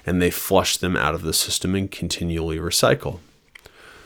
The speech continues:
Most anatomy and physiology textbooks will estimate that there's about a hundred and forty milliliters of cerebral spinal fluid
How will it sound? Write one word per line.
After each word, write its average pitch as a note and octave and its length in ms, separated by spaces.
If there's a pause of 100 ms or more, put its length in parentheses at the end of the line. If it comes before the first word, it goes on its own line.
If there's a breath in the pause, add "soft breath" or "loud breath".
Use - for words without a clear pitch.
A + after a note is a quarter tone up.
(680 loud breath)
Most A2 380
anatomy G2+ 380
and F#2 100
physiology F2+ 520
textbooks - 600
will E2 160
estimate D#2+ 420
that - 140
there's E2+ 160
about D#2+ 180
a - 140
hundred G2+ 260
and E2+ 140
forty F2 300
milliliters E2+ 640
of - 60
cerebral E2+ 460
spinal F#2+ 380
fluid F#2 380